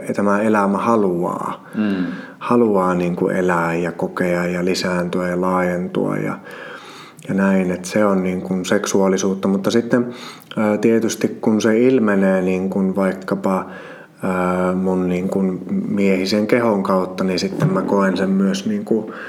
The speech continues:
Speaker 1: hyvin tietynlaisena kokemuksena sen, niin kuin, mie-, miehen seksuaalisuuden tai seksuaalisen halun tai, tai näin. Et silloin kun se tulee niitten seksuaalisten, ää,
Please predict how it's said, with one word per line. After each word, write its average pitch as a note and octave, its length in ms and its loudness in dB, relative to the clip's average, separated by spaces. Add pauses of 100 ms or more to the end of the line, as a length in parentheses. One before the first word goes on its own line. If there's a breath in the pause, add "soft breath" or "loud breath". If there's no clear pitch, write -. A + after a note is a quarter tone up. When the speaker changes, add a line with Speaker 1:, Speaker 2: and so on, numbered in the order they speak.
(400 loud breath)
Speaker 1:
hyvin A#2+ 280 4
tietynlaisena A#2+ 840 4
kokemuksena F#2 680 -2
sen, F#2 200 -2
niin F2+ 120 -4
kuin, G2 120 -2
mie-, G2+ 300 2
miehen G2 460 2
seksuaalisuuden F#2+ 960 -2
tai F#2+ 160 -4
seksuaalisen F#2+ 880 -2 (320 loud breath)
halun F#2+ 540 0
tai, F#2+ 320 -4 (220)
tai F#2+ 180 -2
näin. F#2+ 360 0 (1000 loud breath)
Et - 80 -2
silloin G2 340 4
kun G2 140 2
se G2 100 2
tulee G2 340 2
niitten F#2+ 340 0
seksuaalisten, G2 920 0
ää, F#2+ 800 0